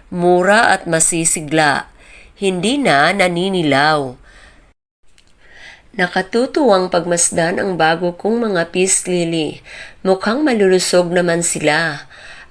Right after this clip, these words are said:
At mas matutuwa ako kapag nakikita kong magsilabasa na ang kanilang mga bulaklak. Matitibay kasi ang mga bulaklak ng peace lily at matagal malanta. Kaya magtanim na rin kayo.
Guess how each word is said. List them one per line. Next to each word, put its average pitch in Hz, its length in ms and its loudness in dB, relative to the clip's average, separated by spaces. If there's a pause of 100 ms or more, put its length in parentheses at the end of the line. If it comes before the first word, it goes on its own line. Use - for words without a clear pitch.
At 180 160 -4
mas 196 320 0
matutuwa 196 640 0
ako 165 480 0 (320)
kapag 294 400 -2
nakikita 214 720 0
kong 185 320 2
magsilabasa 170 720 0
na 196 320 4
ang - 160 -4
kanilang 214 480 0
mga 202 320 0
bulaklak. 156 720 -2 (600)
Matitibay 202 800 0
kasi 180 400 0
ang 220 160 -2
mga 165 220 -2
bulaklak 156 580 0
ng 160 160 0
peace 165 400 0
lily 147 480 -4 (400)
at - 240 -4
matagal 180 480 0
malanta. 151 800 -2 (560)
Kaya 196 320 2
magtanim 220 640 2
na 190 160 2
rin 170 160 2
kayo. 156 600 0